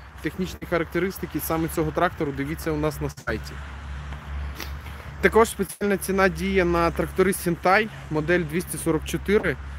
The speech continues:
комплектація F H L. Це комплектація з блокуванням д-,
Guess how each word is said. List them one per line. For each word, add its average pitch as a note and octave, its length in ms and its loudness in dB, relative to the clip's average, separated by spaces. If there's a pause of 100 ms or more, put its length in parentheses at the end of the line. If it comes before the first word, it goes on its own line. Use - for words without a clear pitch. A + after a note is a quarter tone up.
(260)
комплектація E3+ 720 4
F F3 260 4 (200)
H D#3+ 360 2
L. G3+ 240 4 (460)
Це F3 200 4
комплектація E3 960 4 (580)
з C3 300 6 (140)
блокуванням F3 680 2
д-, C#3 60 -2